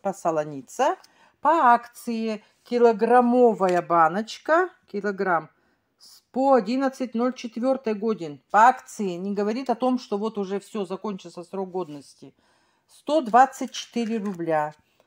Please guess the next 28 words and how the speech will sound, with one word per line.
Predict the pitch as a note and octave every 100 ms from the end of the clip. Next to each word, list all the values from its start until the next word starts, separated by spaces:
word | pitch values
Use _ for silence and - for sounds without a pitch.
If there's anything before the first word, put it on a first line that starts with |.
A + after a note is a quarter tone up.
| _ -
Ну, | D#4+
конечно | D4+ C#4 B3+ A3
же, | F#3+
туалетная | - G#3 G#3 G#3 F#3+ F3
бумага, | E3 E3+ A3+ C4 G3+
как | F3+ E3+
же | D3
без | D3 D3 -
нее. | D#3 C#3+ C#3+ _ _
И | E3+ A3 E4 F#4 F#4 F4
пять | F#3+ G3+ B3 -
килограммов | A#3 G#3 F3+ F#3+ G#3+ G#3 -
песка, | G#3 - G3 F3
уже | E3 F#3
пятьдесят | F3 F#3 F3+ - F#3+ F3
семь | G3+ E3+
рублей | E3+ E3+ E3
за | C#3+
килограмм | D#3+ - D#3 D3+ G3 D4 E4+
мы | D4+
высчитали. | D4+ - - C4 D4 C#4 C#4 - _ _ _ _ _ _
Э, | D#3 F#3+ G3 G3+
хотя | A3+ G#3+ C#4+
у | C4+
нас | B3 B3
килограмм | - G#3+ G3 A3 B3
шесть | - A3 A3+ - - - _
лежит, | E3+ F3+ D#3+ B3 -